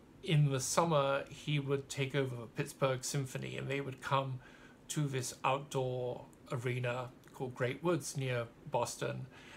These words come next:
and we recorded all their concerts and put them on the air with interviews and commentary, et cetera. And he was just a pleasure to work with, a formidable musician, one of the most important modern American musicians,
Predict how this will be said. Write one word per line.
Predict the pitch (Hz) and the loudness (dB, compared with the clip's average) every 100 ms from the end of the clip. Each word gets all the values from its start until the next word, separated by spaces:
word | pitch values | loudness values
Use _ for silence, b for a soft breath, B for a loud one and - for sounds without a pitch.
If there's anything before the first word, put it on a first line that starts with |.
| B | B
and | 135 143 | 4 4
we | 143 | 2
recorded | 139 127 - 165 135 | 0 -2 2 2 4
all | 135 131 | 4 2
their | 127 | 0
concerts | 123 127 123 120 113 - - | -2 0 0 -2 -6 -6 -2
and | 123 120 120 139 | -2 -2 -8 0
put | 160 143 | 2 2
them | 135 | 2
on | 131 123 | 2 0
the | 117 117 | -4 -6
air | 117 123 123 131 | -6 -4 -4 -6
with | 120 - - - | -8 -10 -16 -2
interviews | 143 127 120 123 113 117 113 | 0 0 -2 -2 -2 -2 -4
and | 107 107 | -6 -6
commentary, | - 123 120 - 135 160 | -2 -2 -2 -8 -8 -8
et | - | -6
cetera. | - 127 - 135 131 B B B B B B B B - | -4 -4 0 0 0 B B B B B B B B -2
And | 151 131 | 2 2
he | - 165 | 6 4
was | 123 - | 4 0
just | 139 - - 139 | 0 0 0 -2
a | |
pleasure | - - - 135 139 127 123 110 - - | -2 -6 0 4 4 4 -2 -4 -8 -4
to | 139 | 0
work | 131 127 127 | 2 2 0
with, | 127 120 127 - - | -6 -6 -10 -16 -4
a | - | 0
formidable | 135 - - 220 202 139 123 120 120 | 0 -2 2 4 4 0 0 -4 -4
musician, | 110 104 113 - - 127 131 | -6 -6 -2 -2 -2 -4 0
one | 208 | 2
of | 175 | 2
the | 143 | 0
most | 131 127 - | 0 -2 -4
important | 123 123 127 123 117 107 - 147 | -6 -6 -6 -4 -4 -6 -6 -4
modern | 123 123 | -4 -4
American | 120 117 120 139 139 131 | -8 -6 -6 -6 -6 -6
musicians, | 120 123 123 131 127 127 - | -6 -6 -6 -4 -6 -8 -10